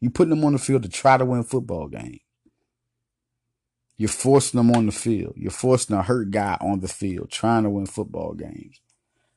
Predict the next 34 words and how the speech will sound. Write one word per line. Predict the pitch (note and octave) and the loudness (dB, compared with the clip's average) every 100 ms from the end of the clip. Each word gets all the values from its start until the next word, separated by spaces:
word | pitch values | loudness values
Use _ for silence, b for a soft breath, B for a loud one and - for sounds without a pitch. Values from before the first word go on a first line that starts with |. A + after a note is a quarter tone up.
| _ _ | _ _
Um, | F#2+ F2+ D#2+ C#2 - _ _ _ _ _ _ _ _ _ _ _ _ _ _ _ _ _ _ _ _ _ _ _ | -6 -4 -6 -8 -14 _ _ _ _ _ _ _ _ _ _ _ _ _ _ _ _ _ _ _ _ _ _ _
it's | F#2+ - | -2 2
just | A2+ G#2+ | 2 2
not | G#2+ G2 F2+ | 2 2 4
working. | A2+ G#2 D#2 C#2+ | 4 4 0 -4
This | G#2 | -4
defense | G#2 A#2 - A2+ | 2 0 2 -2
is | G2 E2 | -2 -4
younger. | G#2+ G#2+ D2+ A1 _ _ _ _ _ _ _ _ _ _ _ _ _ _ _ - | 0 0 -2 -12 _ _ _ _ _ _ _ _ _ _ _ _ _ _ _ -6
And | F#2+ | -2
then | G2 A2 G#2+ G2+ - - _ _ | 4 4 4 2 -2 -10 _ _
when | E2+ A2 A#2 A#2 | -10 0 4 6
you, | |
when | A#2 | 6
you, | A2 A2+ | 4 4
when | A#2 | 4
you | A2+ | 4
get | A2+ A2 | 2 2
players | C3+ B2 A2 | 4 4 4
that | G#2+ | 2
get | G#2+ F2+ | 2 4
hurt, | C3+ C3+ A#2 _ _ _ _ _ _ _ _ - | 2 2 -2 _ _ _ _ _ _ _ _ -12
you | - A2+ | 0 2
know, | F#2+ G2+ | 4 2
that | G2 F#2+ - | 0 -2 -2
add | G2+ A#2 A2+ | 2 2 2
to | G#2 | -2
this | G2+ - | -4 -2
team, | - C3 A#2 G#2 | 0 2 2 2
that | F#2+ | -2
carry | - C3 D3 B2+ | 0 4 4 4
this | G2+ G2+ | 0 -4
team, | - C3+ C3+ A2 F#2+ | -2 0 0 0 -2
that, | F#2 | -6